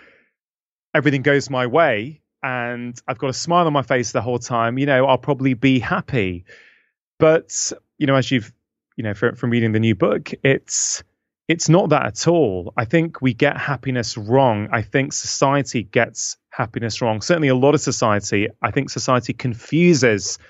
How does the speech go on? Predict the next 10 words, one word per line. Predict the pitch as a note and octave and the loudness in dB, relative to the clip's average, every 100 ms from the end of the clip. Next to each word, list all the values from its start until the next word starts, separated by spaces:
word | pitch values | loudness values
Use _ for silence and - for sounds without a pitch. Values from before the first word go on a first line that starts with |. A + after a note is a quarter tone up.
| - _ _ _ _ | -20 _ _ _ _
happiness | - D#3+ - C#3 A#2+ - | -2 -2 0 -2 -4 -6
with | A#2+ | -10
success. | - - - - D#3+ C3+ G#2 - - - _ _ _ _ | -10 -14 -12 -4 0 0 -2 -8 -14 -16 _ _ _ _
Or | G3 G#3+ A3 | 2 4 4
we | F3 E3 | 4 2
often | E3 D#3 | 2 -2
think | B2 D3+ | -6 -6
that | C#3 | -8
happiness | C3 C#3 C3+ B2+ B2 - - | -8 -8 -4 -4 -6 -8 -10
is, | - A#2+ A#2 A2 - | -4 -2 -2 -6 -10